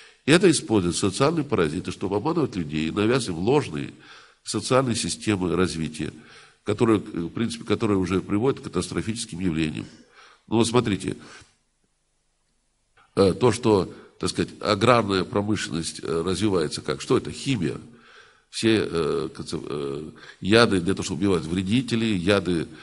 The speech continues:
э, вернее, вещества для того, чтобы стимулировать рост и тому подобное. В результате чего земли отравлены. То есть земля уже перестает родить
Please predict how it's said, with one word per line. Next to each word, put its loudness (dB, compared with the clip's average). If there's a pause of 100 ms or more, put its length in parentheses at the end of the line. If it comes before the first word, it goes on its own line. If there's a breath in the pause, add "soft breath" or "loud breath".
(160 loud breath)
э, -4
вернее, 0
вещества 0
для -2
того, -8
чтобы -8
стимулировать -4
рост 0
и -20
тому 0
подобное. -2 (420 loud breath)
В -2
результате 2
чего 2
земли 4 (120)
отравлены. -2 (2000)
То -2
есть 2
земля 4
уже 2
перестает 0
родить -2